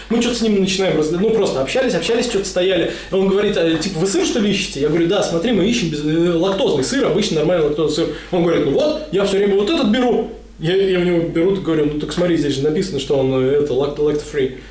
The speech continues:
Вот. Он такой: «Что? В смысле?»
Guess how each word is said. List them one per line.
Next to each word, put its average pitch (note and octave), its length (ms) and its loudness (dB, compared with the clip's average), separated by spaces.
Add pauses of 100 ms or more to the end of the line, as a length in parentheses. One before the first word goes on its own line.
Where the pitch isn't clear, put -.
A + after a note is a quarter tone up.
(120)
Вот. D3 320 0 (240)
Он C3+ 60 -6
такой: C3 180 -6 (340)
«Что? F3+ 260 -2 (920)
В C#4 80 -6
смысле?» - 540 0